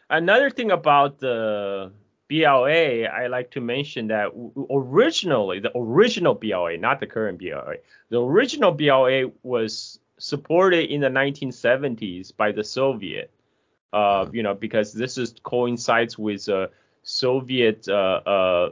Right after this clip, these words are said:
Speaker 1: occupation of Afghanistan. Um, and, but, uh, after the Soviet pulled out of Afghanistan in nineteen eighty-nine, the funding dried up, and the original B L A went silent for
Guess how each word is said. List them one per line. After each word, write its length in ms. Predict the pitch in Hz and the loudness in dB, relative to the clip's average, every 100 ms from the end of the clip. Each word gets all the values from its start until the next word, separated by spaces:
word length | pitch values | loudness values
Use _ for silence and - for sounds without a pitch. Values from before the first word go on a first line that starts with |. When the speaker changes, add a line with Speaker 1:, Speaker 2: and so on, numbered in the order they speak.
| - | 0
Speaker 1:
occupation 840 | 110 - - - 101 110 - 110 | -2 0 -4 -6 -6 -6 -6 -4
of 400 | 98 85 98 95 - | -2 0 0 -2 -4
Afghanistan. 880 | 98 95 - 98 110 110 92 85 85 _ _ _ 110 | -6 -4 -2 -2 -2 -2 -2 -4 -6 _ _ _ -2
Um, 360 | 98 92 92 - | 0 0 -4 -6
and, 220 | 117 117 110 | -2 0 2
but, 240 | 113 - - | 2 0 -6
uh, 60 | - _ | -10 _
after 460 | - 151 190 - 196 | 2 4 4 0 -4
the 80 | 143 | -4
Soviet 840 | - - 156 185 156 151 131 - | -6 -2 0 -2 -4 -2 -2 -4
pulled 340 | _ 127 117 107 | _ -2 0 2
out 500 | 123 156 95 98 - _ _ - | 4 4 2 -2 -8 _ _ -8
of 140 | 104 | -4
Afghanistan 720 | 101 104 113 107 113 - 98 | -4 -4 -6 -4 -6 -6 -6
in 100 | 98 | -6
nineteen 380 | 101 101 104 107 | -6 -6 -8 -8
eighty-nine, 560 | 95 95 98 107 113 95 | -8 -8 -2 0 0 -2
the 80 | |
funding 480 | - 127 170 190 135 | -2 0 0 0 -4
dried 380 | 113 113 104 95 | -2 0 0 4
up, 260 | - 110 - _ _ - | 4 2 -2 _ _ -8
and 180 | 117 | -4
the 80 | 117 | -2
original 540 | 98 127 220 233 196 151 | -2 4 4 4 -2 -2
B 180 | - | 0
L 180 | 139 127 | 2 4
A 120 | 123 | 2
went 240 | 135 113 107 | 0 -4 -8
silent 680 | - - 123 143 117 69 _ _ _ _ _ _ _ | -8 -2 -2 -2 -6 -12 _ _ _ _ _ _ _
for 160 | 110 | -6